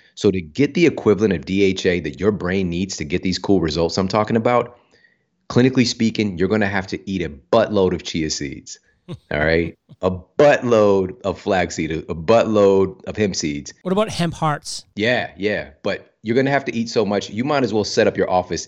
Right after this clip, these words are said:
Speaker 1: in the bathroom,
Speaker 2: <laughs>
Speaker 1: all right? And just, you're gonna have to mainline, you're gonna have to beer bong it down, you know? You're not gonna get enough to get the results. So what do you do? You can look at,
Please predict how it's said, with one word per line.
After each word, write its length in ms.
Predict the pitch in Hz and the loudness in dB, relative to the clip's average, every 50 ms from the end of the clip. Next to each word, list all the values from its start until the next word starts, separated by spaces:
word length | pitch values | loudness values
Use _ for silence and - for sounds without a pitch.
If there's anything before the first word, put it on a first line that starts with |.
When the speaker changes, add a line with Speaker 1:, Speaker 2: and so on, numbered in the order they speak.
| _ - | _ -8
Speaker 1:
in 160 | 104 98 92 | -4 -4 -4
the 60 | 80 | -2
bathroom, 540 | 69 80 78 73 69 - - 69 64 - - - - - - - - | -2 -2 -2 -2 -2 -4 -8 -8 -8 -8 -10 -12 -14 -16 -16 -18 -16
Speaker 2:
<laughs> 300 | - - - - - - | -16 -16 -16 -14 -10 -6
Speaker 1:
all 140 | 73 76 78 | -4 0 2
right? 260 | 80 80 82 82 - - - - - - - - - - _ _ - | 2 2 2 0 -2 -6 -6 -4 -8 -8 -6 -6 -10 -10 _ _ -6
And 180 | 107 98 87 80 | -4 -4 -2 0
just, 380 | 87 95 113 101 87 98 92 | 4 4 4 4 2 -2 -2
you're 120 | 98 98 120 | 2 2 4
gonna 100 | 117 113 | 4 4
have 100 | 110 - | 2 0
to 80 | 104 | -4
mainline, 500 | 87 90 98 104 104 101 98 95 85 80 | -4 -2 0 0 0 0 0 -2 -4 -4
you're 100 | 80 87 | -4 -2
gonna 140 | 90 98 98 | -2 0 0
have 100 | 95 95 | 0 -2
to 80 | - 90 | -2 -6
beer 240 | 80 90 101 104 95 | -2 0 2 2 2
bong 300 | 82 101 98 90 90 92 | 2 2 0 0 0 -2
it 100 | 82 82 | -4 -2
down, 440 | 92 90 85 80 76 69 69 67 - | -2 0 0 -2 -4 -8 -10 -14 -14
you 160 | - 76 78 | -12 -10 -10
know? 260 | 76 78 73 78 78 - | -8 -8 -8 -8 -8 -4
You're 120 | 101 92 | -2 -2
not 220 | 87 95 104 110 107 | 0 2 2 2 2
gonna 160 | - 107 107 | 2 0 0
get 160 | 95 95 101 | 2 2 0
enough 480 | 98 92 92 90 85 85 - - - - | 2 2 0 0 0 -2 -4 -6 -16 -12
to 100 | - - | -12 -10
get 180 | 76 73 80 - | -8 -8 -8 -6
the 80 | 82 | -4
results. 340 | 78 73 69 80 73 73 - | -6 -4 -4 -4 -4 -4 0
So 80 | - 85 | 2 4
what 100 | 87 95 | 4 6
do 60 | 98 | 6
you 60 | 98 | 6
do? 340 | 87 101 107 110 110 - - _ _ - - _ _ | 6 6 4 4 4 0 -8 _ _ -20 -20 _ _
You 100 | - 95 | -6 -4
can 200 | 95 - 110 107 | 0 2 2 4
look 200 | 104 104 98 98 | 6 4 4 4
at, 360 | 104 92 90 90 87 85 - | 4 4 4 2 0 -2 -6